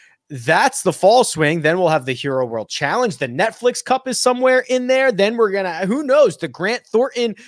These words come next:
co-ed event. I mean, there is golf to be played around the world, and we will be covering it.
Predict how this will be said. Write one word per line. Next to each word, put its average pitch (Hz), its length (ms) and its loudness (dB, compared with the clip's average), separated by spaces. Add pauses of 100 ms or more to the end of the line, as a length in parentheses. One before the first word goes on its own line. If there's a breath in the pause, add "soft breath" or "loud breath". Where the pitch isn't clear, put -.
(180 loud breath)
co-ed 262 460 0
event. 269 300 -2
I 233 80 -2
mean, 190 160 -4
there 330 180 -2
is 214 160 -4
golf 254 360 0
to 185 120 -12
be 156 140 -10
played 269 500 -4 (240)
around 170 380 -2
the 143 120 -4
world, 160 460 -4
and 131 180 -6
we 214 220 -10
will 165 160 -8
be 139 160 -10
covering 170 540 -6
it. - 80 -20